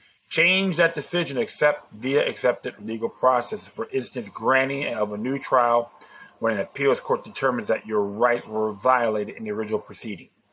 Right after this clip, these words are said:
So, this is what's been happening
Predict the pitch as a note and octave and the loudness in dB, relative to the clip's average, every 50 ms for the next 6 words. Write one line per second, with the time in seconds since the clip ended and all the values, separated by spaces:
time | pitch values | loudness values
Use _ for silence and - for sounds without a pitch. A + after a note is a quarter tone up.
0 | _ _ _ _ _ - - G3+ G3 E3+ B2 - - - - _ _ _ _ _ | _ _ _ _ _ -2 4 6 6 6 6 4 0 -12 -20 _ _ _ _ _
1 | _ _ _ _ _ _ _ _ _ _ _ _ _ _ _ _ _ _ _ _ | _ _ _ _ _ _ _ _ _ _ _ _ _ _ _ _ _ _ _ _
2 | _ _ _ _ _ _ _ _ _ _ _ _ _ _ _ _ _ _ _ _ | _ _ _ _ _ _ _ _ _ _ _ _ _ _ _ _ _ _ _ _
3 | _ _ _ _ _ _ _ _ _ _ _ _ _ _ _ _ - - - _ | _ _ _ _ _ _ _ _ _ _ _ _ _ _ _ _ -20 -20 -20 _
4 | - - F#3 G#3+ A#3 A#3 A#3 A3+ G3 - - G#3 G3 E3+ F#3 G3+ G#3+ G#3+ G#3 - | -2 2 2 2 4 6 6 6 6 4 2 2 4 6 6 6 6 6 4 2
5 | E3 C3 A2 F2+ E2+ - - | 0 0 0 -6 -10 -14 -20